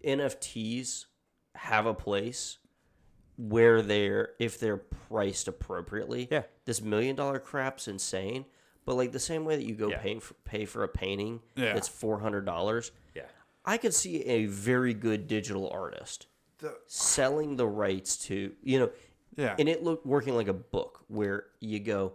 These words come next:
Speaker 1: "If I sell you the rights to my book, I don't own the book anymore." And if you can, you know, if you can get it off the internet, you can get it off the internet.
Speaker 3: Yeah.
Speaker 1: Um,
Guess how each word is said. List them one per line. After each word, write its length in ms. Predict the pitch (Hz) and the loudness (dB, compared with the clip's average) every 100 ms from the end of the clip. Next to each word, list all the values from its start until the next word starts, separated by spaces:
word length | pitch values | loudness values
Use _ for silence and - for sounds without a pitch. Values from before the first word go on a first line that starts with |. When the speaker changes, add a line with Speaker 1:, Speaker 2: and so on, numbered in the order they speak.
| - - - - | -8 -14 -16 -14
Speaker 1:
"If 100 | - | -4
I 60 | 175 | -4
sell 200 | - 233 | -2 -4
you 80 | 202 | -2
the 100 | 120 | -2
rights 240 | 131 135 | -2 -2
to 60 | 127 | -4
my 100 | 98 | -2
book, 260 | 113 135 | -2 -4
I 100 | 90 | -6
don't 340 | 90 110 120 - | -6 -2 -2 -2
own 220 | 107 117 | -2 -2
the 80 | 98 | -4
book 320 | 87 104 - | -4 -6 -6
anymore." 400 | 82 - - - _ - - - | -10 -12 -14 -18 _ -20 -14 -4
And 120 | 110 | -2
if 160 | 101 | -2
you 340 | 107 135 139 - _ - - - - _ - | -4 -4 -4 -8 _ -20 -20 -20 -20 _ -6
can, 280 | 117 104 - | -4 -4 -4
you 140 | 127 120 | 0 2
know, 160 | 104 | 2
if 160 | 110 98 | 0 -6
you 80 | 117 | -8
can 180 | 104 | -8
get 160 | 143 117 | -2 0
it 60 | 131 | 2
off 180 | 120 | 0
the 100 | - 107 | 0 0
internet, 280 | 156 101 87 | 2 0 -2
you 120 | 98 | -6
can 160 | 101 104 | -6 -4
get 120 | 101 | -2
it 80 | 98 | -2
off 160 | 98 | -4
the 80 | - 98 | -6 -6
internet. 440 | 113 98 - - - | -4 -4 -8 -14 -10
Speaker 3:
Yeah. 300 | 117 107 87 - - 110 | -4 -4 -4 -10 -8 -2
Speaker 1:
Um, 480 | 98 85 62 98 | 0 0 -4 -8